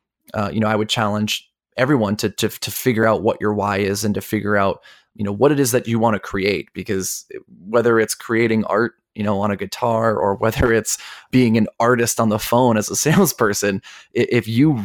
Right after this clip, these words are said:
really love something and enjoy it, that's what's gonna make you get out of bed and, and, and do what you wanna do. And that's what it is for me. I mean, there are mornings where, you know, you wake up, it's cold, it's rainy, you know, maybe band practice went a little too late, so I'm on, like,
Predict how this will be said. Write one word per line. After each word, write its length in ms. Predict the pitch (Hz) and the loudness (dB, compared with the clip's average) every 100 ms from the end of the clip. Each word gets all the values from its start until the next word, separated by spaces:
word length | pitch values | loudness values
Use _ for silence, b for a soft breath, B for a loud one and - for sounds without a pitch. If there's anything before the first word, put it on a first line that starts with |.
| 104 | 2
really 400 | 120 139 139 135 | 4 6 6 4
love 320 | 104 110 107 | 4 2 2
something 360 | - 123 127 117 | 0 -2 -2 0
and 100 | 101 | 0
enjoy 400 | 98 98 104 107 | -2 0 2 2
it, 200 | 123 - b b b | 0 -4 b b b
that's 220 | - - - | -4 -4 -4
what's 120 | 110 | -2
gonna 140 | 117 | 0
make 200 | 110 107 | 0 0
you 60 | 110 | 0
get 140 | 110 | 0
out 80 | 107 | 0
of 100 | 101 | 0
bed 200 | 104 104 | 0 0
and, 140 | 104 | 0
and, 260 | 80 101 95 | -2 -2 -2
and 160 | 107 101 | -2 0
do 100 | 110 | 0
what 180 | 107 - | 0 -2
you 80 | |
wanna 200 | 101 98 | -4 -4
do. 240 | 98 110 107 | -2 0 2
And 140 | 101 - B B B - | 0 -4 B B B -4
that's 260 | 131 143 - | 0 0 2
what 100 | 127 | 2
it 40 | |
is 140 | 120 - | 2 0
for 160 | 104 | 0
me. 220 | 107 107 | 0 2
I 40 | 104 | 0
mean, 180 | 110 107 | 2 2
there 120 | 110 | 2
are 60 | |
mornings 480 | 110 113 113 110 107 | 4 2 2 0 -2
where, 420 | 104 107 104 107 - | 0 0 0 -4 -6
you 100 | 107 | -4
know, 60 | 101 | -2
you 100 | 101 | 2
wake 240 | 117 - | 0 2
up, 280 | 113 110 - | 0 -2 -4
it's 160 | 104 - | -8 -8
cold, 600 | - 135 127 127 135 - - | -4 2 4 4 0 -4 -10
it's 260 | 98 98 - | -8 -8 -4
rainy, 560 | 110 117 120 117 117 113 B B B | 0 2 2 2 0 -4 B B B
you 140 | 113 | -4
know, 60 | 104 | 0
maybe 540 | 113 120 117 113 107 _ - | 0 2 2 0 -2 _ -2
band 220 | 123 127 | 0 0
practice 320 | 135 127 117 | -2 -2 0
went 120 | 127 | 2
a 40 | 120 | 4
little 180 | 120 113 | 4 2
too 240 | - 117 | 0 0
late, 320 | 107 113 104 | 4 2 2
so 140 | - 107 | 0 2
I'm 120 | 107 | 2
on, 200 | 107 107 | 2 0
like, 240 | 95 90 | -2 -6